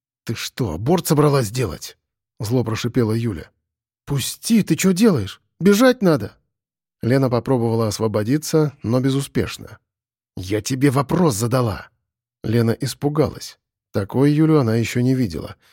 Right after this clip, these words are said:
Даже тогда, после убийства нескольких человек,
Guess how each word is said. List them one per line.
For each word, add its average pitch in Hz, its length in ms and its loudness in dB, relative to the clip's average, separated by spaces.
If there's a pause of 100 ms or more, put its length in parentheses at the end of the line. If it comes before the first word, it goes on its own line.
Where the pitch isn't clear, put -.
(340)
Даже 113 300 2
тогда, 120 380 2
после 120 300 0
убийства 123 400 2
нескольких 117 540 -2
человек, 113 680 -4